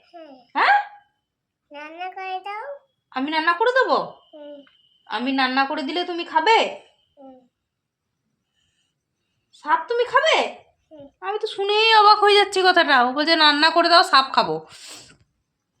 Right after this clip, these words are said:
Speaker 1: মা।
Speaker 2: যাই হোক, এখন নিজের খাবারটা খা। আর গালে কি ওটা?
Speaker 1: মা।
Speaker 2: এইটা গালে কি আছে?
Speaker 1: চকো।
Speaker 2: চকো কখন দিয়েছি, এখনো শেষ করিসনি?
Speaker 1: আ।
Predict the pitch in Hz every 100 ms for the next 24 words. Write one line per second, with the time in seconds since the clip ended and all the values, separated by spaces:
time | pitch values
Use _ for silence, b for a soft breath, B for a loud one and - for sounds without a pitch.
0 | _ _ _ 277 294 220 262 277 320 381
1 | 359 339 320 320 359 311 269 277 294 294
2 | 240 - - 254 262 277 311 359 370 349
3 | 349 415 - 440 508 554 554 - _ 269
4 | 359 - 359 370 381 403 415 392 254 185
5 | - _ _ _ _ _ _ _ _ _
6 | _ - 359 359 359 415 403 349 285 -
7 | _ _ _ _ _ 285 311 440 - 320
8 | - 440 508 494 466 480 453 466 - 415
9 | 480 453 415 - 508 554 587 679 698 587
10 | 269 247 _ _ _ _ - 294 302 302